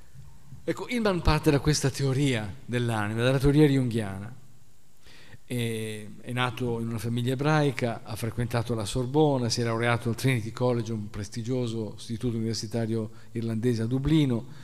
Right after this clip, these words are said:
viaggia quando è giovane, quando ha poco più di venti anni, in India, e medico, pratica la, la medicina all'inizio della sua carriera, e comincia poi a studiare a Zurigo, dove c'era appunto la scuola di Jung,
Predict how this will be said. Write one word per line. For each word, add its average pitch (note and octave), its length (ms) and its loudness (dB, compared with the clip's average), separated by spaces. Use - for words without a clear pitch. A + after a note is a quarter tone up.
viaggia C#3 480 4
quando A#2+ 240 0
è - 20 0
giovane, B2 580 6
quando A2 240 -4
ha G2+ 60 -6
poco - 240 -2
più A#2+ 140 -2
di A2+ 100 -2
venti A2+ 260 -2
anni, B2 320 2
in A#2+ 80 2
India, B2+ 500 2
e D#3+ 500 0
medico, C#3 500 2
pratica B2 420 2
la, A#2+ 260 -2
la B2 100 -4
medicina B2 540 0
all'inizio A#2+ 460 0
della A#2 160 -2
sua A#2+ 180 -2
carriera, C#3+ 800 2
e E3+ 60 0
comincia F#3 400 4
poi F3 220 6
a C3+ 80 4
studiare C#3+ 540 2
a C#3 80 2
Zurigo, D#3+ 460 6
dove A#2+ 180 0
c'era A2+ 240 -2
appunto A#2 600 -4
la G2+ 120 -10
scuola A2+ 440 -2
di G#2+ 120 -6
Jung, C#3+ 520 4